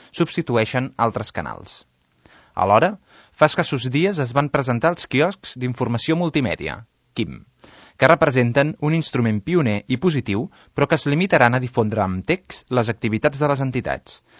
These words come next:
La inserció de cartells electrònics s'haurà de pagar. Tot plegat aboca a moltes entitats i el mateix Ajuntament a penjar cartells a llocs on normativament està sancionat.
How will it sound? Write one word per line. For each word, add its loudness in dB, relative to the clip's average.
La 2
inserció 0
de 4
cartells -2
electrònics 0
s'haurà 4
de 4
pagar. -6
Tot 2
plegat 8
aboca 6
a 8
moltes 4
entitats 0
i 4
el 2
mateix 0
Ajuntament 0
a 0
penjar 6
cartells 2
a 4
llocs 4
on 2
normativament 2
està -2
sancionat. -2